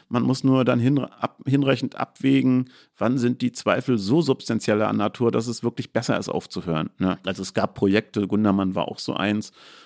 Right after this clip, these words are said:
wo sowohl die Drehbuchautorin Laila Stieler als auch ich im Grunde genommen abwechselnd der Meinung waren, das wird nichts, so. Und wir haben uns dann zum Glück nie gleichzeitig, so dadurch ging der Film dann doch immer irgendwie so weiter. Äh, waren ja auch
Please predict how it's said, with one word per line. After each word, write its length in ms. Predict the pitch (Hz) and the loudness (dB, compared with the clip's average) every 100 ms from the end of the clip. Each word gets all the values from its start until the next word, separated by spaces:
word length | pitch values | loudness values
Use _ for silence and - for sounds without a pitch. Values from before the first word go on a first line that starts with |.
| _ | _
wo 140 | 101 101 | -2 0
sowohl 560 | 98 90 101 110 107 | 0 2 2 4 2
die 200 | 98 98 | 0 -6
Drehbuchautorin 880 | 98 95 110 101 92 - 101 95 101 | -4 -4 -4 -6 -8 -6 -4 0 0
Laila 320 | 101 104 101 | 2 0 -2
Stieler 400 | - - 107 110 | -4 -4 -2 0
als 160 | - 107 | -2 -4
auch 120 | 101 | -4
ich 320 | - 123 - - | -4 -4 -6 -12
im 140 | 113 104 | -8 -4
Grunde 200 | 110 113 | -2 2
genommen 300 | 113 101 104 | 4 4 2
abwechselnd 680 | - - 113 - 120 104 104 | -2 0 -2 0 2 2 2
der 80 | |
Meinung 400 | 95 92 117 107 | 2 4 2 2
waren, 480 | 101 95 104 101 101 | 0 0 0 0 -4
das 200 | - 92 | -6 -4
wird 160 | 107 107 | -4 0
nichts, 460 | 87 82 - 127 - | -2 -2 -8 -12 -12
so. 260 | 87 92 87 | -10 -6 -6
Und 180 | 90 95 | -6 -4
wir 80 | 101 | -2
haben 100 | 110 | -2
uns 140 | 113 | -4
dann 420 | - 98 98 - - | -4 -6 -8 -12 -10
zum 180 | 110 101 | -6 -2
Glück 180 | 143 | 2
nie 160 | 131 143 | 4 4
gleichzeitig, 800 | 123 113 135 - 90 80 - 92 | 6 4 2 -2 0 0 0 -4
so 120 | - | -4
dadurch 260 | 98 104 104 | 0 0 0
ging 140 | 110 107 | -2 0
der 140 | 117 | 0
Film 220 | - 117 | 2 2
dann 140 | 110 101 | 2 2
doch 200 | 120 - | 0 -2
immer 380 | - 123 135 117 | 2 4 4 4
irgendwie 400 | 107 123 120 110 | 4 2 2 0
so 240 | 107 104 | 2 0
weiter. 500 | 101 117 - 85 90 - - - _ | 0 -2 -2 -6 -8 -16 -20 -20 _
Äh, 60 | - | -6
waren 500 | 90 90 90 90 101 | -4 -4 -4 -2 -2
ja 100 | 95 | -2
auch 300 | - 123 - | -4 -8 -8